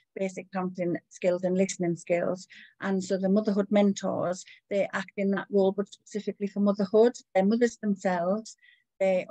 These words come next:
understand the issues of, of what it's like to be a mum in prison,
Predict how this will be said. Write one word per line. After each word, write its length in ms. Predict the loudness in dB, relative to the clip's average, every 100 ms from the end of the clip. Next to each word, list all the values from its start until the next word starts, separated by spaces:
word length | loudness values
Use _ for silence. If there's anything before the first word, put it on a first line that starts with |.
| -4
understand 480 | -4 -4 -2 -2 0
the 160 | 0 2
issues 420 | 2 0 0 2
of, 140 | 0 2 0
of 80 | 2 4
what 140 | 4
it's 160 | 2 2
like 200 | 0 0
to 80 | -2
be 160 | 0
a 60 | 2
mum 280 | 0 -2 -6
in 160 | -10 -6
prison, 480 | -6 -6 -10 -8